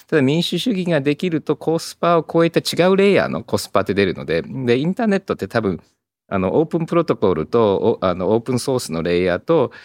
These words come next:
それとそのコマーシャルベースなので、例えばシスコが使った、I-、ティ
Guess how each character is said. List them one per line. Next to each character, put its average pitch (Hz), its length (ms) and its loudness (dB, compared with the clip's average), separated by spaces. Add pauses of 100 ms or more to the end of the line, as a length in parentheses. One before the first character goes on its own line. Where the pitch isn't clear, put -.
(320)
そ 143 100 0
れ 139 80 2
と 127 140 -2
そ 127 140 0
の 117 240 0
コ - 120 -6
マ 117 120 4
ー - 20 2
シ 120 120 0
ャ - 20 6
ル 117 80 0
ベ 113 100 4
ー 113 40 2
ス - 100 -8
な 85 60 -4
の 76 40 -2
で、 71 80 -2
例 - 120 -16
え - 20 4
ば 95 80 4
シ - 160 -4
ス - 100 -6
コ 95 260 0
が 113 200 -2
使 - 200 -4
っ 113 80 -2
た、 107 260 0
I-、 113 160 2
テ - 40 -20 (340)
ィ - 0 -